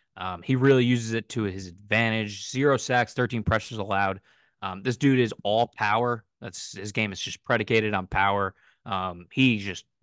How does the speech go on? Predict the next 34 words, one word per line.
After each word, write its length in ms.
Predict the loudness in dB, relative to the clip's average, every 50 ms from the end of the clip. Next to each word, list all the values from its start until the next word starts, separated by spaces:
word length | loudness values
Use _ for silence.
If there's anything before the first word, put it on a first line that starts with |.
| -18 _ -2
bitches 380 | -2 -2 -2 -2 -8 -10 -10 -6
people. 440 | -4 -4 -4 -4 -4 -6 -6 -6 -10 -14 -12 _
When 180 | 0 0 2
he's 260 | 4 4 4 4 4 4
right, 380 | 4 6 6 6 6 4 0 _ -20 -20 _ _
he 220 | 2 4 4 4
bitches 400 | 4 0 0 0 0 -6 -12 -8
people. 420 | -6 -6 -6 -6 -8 -10 -10 -10 _ _ -20 -20 -20 -20 -20 -20 _ -2
Um, 340 | 0 2 2 2 2 0 0
in 140 | 0 2 4
the 100 | 4 6
run 260 | 6 6 4 4 2
game, 300 | 2 2 2 0 0 -2
his 400 | -2 -2 -2 -2 -2 -6 -8 -12 _ -6
long 280 | -2 0 0 2 2
arms 240 | 0 0 0 -2 -2
allow 260 | 0 2 2 2 2
him 120 | 2 0 -4
to 40 | -2
hit 160 | -4 -4 -2
the 160 | 0 2 2
edge 280 | 4 4 4 2 0 -2 -8
and 80 | -6
then 120 | -6 -4 -2
get 160 | -4 -4 -6
to 100 | -8 -12
the 80 | -12 -10
second 360 | -6 -4 -4 -4 -4 -4 -2
level 280 | -2 0 0 0 -4
and 140 | -4 -6 -6
then 100 | -6 -6
touch 300 | -4 -2 -2 -2 -2 -2
somebody 340 | -4 -4 -2 0 0 0 2
else. 320 | 0 0 0 -2 -4 -10